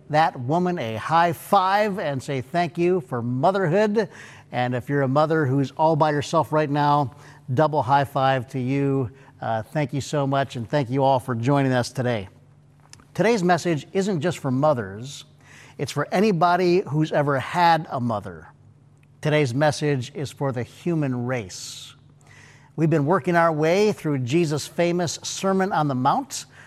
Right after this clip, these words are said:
found in Matthew's Gospel, chapter five, six, and seven. It is short in length, but wide in impact. It is widely held that this short sermon is the most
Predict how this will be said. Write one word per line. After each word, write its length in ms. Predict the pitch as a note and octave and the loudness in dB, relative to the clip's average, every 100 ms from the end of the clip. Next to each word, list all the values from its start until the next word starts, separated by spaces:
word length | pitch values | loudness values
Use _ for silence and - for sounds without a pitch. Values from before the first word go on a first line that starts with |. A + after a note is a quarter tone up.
| - | -20
found 320 | - D#3 D3 C#3 | -2 0 2 0
in 120 | B2 | 0
Matthew's 380 | C#3+ C#3+ C#3 A2+ | 0 0 -2 -2
Gospel, 480 | C#3+ C#3+ - D3 | 0 0 -2 -8
chapter 320 | B2+ C#3 - A#2 | -4 -4 -4 -10
five, 420 | - D#3 D3+ C#3+ | -2 2 2 0
six, 360 | - E3 - | -6 -8 -8
and 120 | B2+ A2+ | -10 -8
seven. 560 | - E3 F3+ C4 A3+ - - - - - | 0 0 0 -4 -6 -10 -20 -20 -20 -6
It 120 | C3+ | -4
is 100 | B2 | -4
short 500 | - - F#3 A3+ - | -6 -2 0 0 -2
in 140 | E3 C#3+ C3 | -4 -2 0
length, 460 | E3 B3 - - - - | 0 0 -4 -20 -20 -10
but 120 | - A#2 | -6 -4
wide 720 | A2+ A#2 D3+ F#3 F#3+ F3+ - | -2 2 4 4 2 -2 -4
in 200 | E3+ E3 - | -4 -4 -4
impact. 760 | F#3+ G#3 F3 C#3+ F#2+ - - - _ _ - - - - | 0 0 2 0 0 -4 -16 -20 _ _ -20 -20 -20 -6
It 80 | C#3+ | -2
is 180 | C3+ A2+ | -2 -4
widely 560 | G3 C3+ D#3+ G3+ G#3+ | -4 2 2 4 2
held 380 | D3+ D#3 G3 E3+ | 4 4 4 2
that 260 | D3 C#3 C3+ | 0 0 0
this 300 | F3 - - | 0 0 -8
short 380 | - E3 E3+ D#3+ | -6 -2 -2 -2
sermon 480 | D#3+ D#3+ D#3 D3+ B2 - - - - | -4 -2 -2 -4 -6 -14 -20 -18 -8
is 240 | B2+ A#2+ | -6 -4
the 100 | A#2+ | -4
most 320 | C3 C3+ A2+ | -2 -2 -4